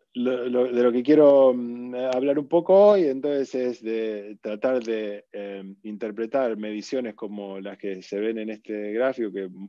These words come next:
cada punto en este, en este i-, ilustración es una, una galaxia,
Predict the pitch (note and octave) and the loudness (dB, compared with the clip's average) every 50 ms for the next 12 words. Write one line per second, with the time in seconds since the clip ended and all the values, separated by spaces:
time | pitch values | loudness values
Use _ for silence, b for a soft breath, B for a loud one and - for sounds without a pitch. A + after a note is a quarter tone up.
0 | _ _ _ - A#2+ A#2 A2 G2 A#2+ B2 B2 A#2+ G#2+ A2+ G#2+ A2 A2 A2 G#2+ - | _ _ _ -4 -2 -2 -2 -4 -4 -6 -8 -6 -4 -6 -4 -4 -6 -8 -8 -8
1 | A2 G#2 G2+ G2+ G2+ G2 G2 G2 G2 G#2 G#2+ G#2+ G#2 _ _ _ _ G#2 G2+ G2+ | -8 -8 -6 -6 -8 -8 -8 -10 -10 -10 -10 -10 -12 _ _ _ _ -12 -10 -8
2 | G2+ G2 G2 F#2+ G2 G2+ G2+ G2 G2+ G2 - - G#2 G2 G2+ G2 - G#2 G2 - | -8 -10 -10 -10 -10 -10 -8 -8 -8 -8 -8 -8 -8 -8 -8 -6 -6 -8 -6 -2
3 | - C3 C#3 C3 A#2+ G#2+ F#2+ F#2+ G2 G2+ G2 G2 F#2+ - - G#2+ G#2 G2+ G2 F#2+ | 0 2 2 2 0 -4 -6 -6 -6 -4 -4 -4 -6 -6 -6 -6 -4 -4 -6 -6
4 | F#2 G2 G#2+ G#2 G#2 G#2+ G#2+ A2 B2+ C#3 C#3+ C#3 - - - C#3 C#3 C3+ | -8 -8 -8 -6 -4 -2 2 4 4 4 4 2 0 -2 -2 0 0 -2